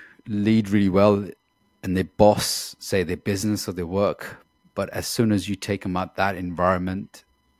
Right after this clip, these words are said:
when it comes to parenting, when it comes to, uh, relationship, family connections and everything, they just keep deferring and they just wait for everybody else to give them the instruction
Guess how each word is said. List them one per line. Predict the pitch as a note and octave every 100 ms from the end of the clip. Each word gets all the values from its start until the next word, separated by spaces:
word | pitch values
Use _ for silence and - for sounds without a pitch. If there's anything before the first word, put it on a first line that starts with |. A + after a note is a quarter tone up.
| _ -
when | F#2
it | F#2+
comes | G2+ F#2 -
to |
parenting, | F2 - F#2+ G2 G2+ F#2+
when | F2
it | E2
comes | - E2+ E2
to, | - F#2+ F2 E2 - - _ - _ -
uh, | - _ _ _ _
relationship, | F2+ F#2+ G2 - G2+ A2 F#2+ _ _ - - _
family | - G2 F#2 F#2+ F#2+
connections | - F#2+ - G2+ F2+
and |
everything, | F2 - F#2 F2+ - - _ F#2
they | F#2+ F#2+
just | - G2 -
keep | - D#2+
deferring | - - F#2+ F2+ F#2+ G2 -
and | F2
they | F2 E2+ F2
just | F#2 - -
wait | F#2 E2+
for | F2+
everybody | F2 E2+ E2 - F2+
else | E2+ F#2 -
to | E2
give | F#2 -
them | E2+
the | E2
instruction | D#2 - - - -